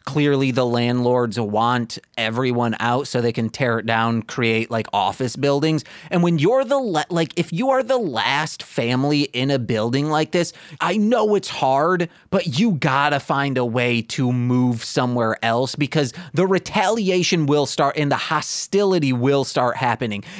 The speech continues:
It probably already is in the form of,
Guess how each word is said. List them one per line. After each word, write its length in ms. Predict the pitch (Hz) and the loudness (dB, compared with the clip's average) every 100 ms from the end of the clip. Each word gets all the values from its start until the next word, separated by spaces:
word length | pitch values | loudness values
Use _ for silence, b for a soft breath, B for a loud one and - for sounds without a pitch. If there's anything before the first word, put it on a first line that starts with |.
| 185 | -2
It 140 | 226 | -2
probably 480 | - 220 247 262 247 | 0 0 0 -2 -2
already 500 | 165 185 196 180 147 | 0 2 2 0 -2
is 340 | 117 127 180 165 | -2 0 0 0
in 200 | 185 175 | -2 -2
the 100 | 156 | -2
form 300 | 175 165 160 | 0 0 2
of, 120 | 151 | -2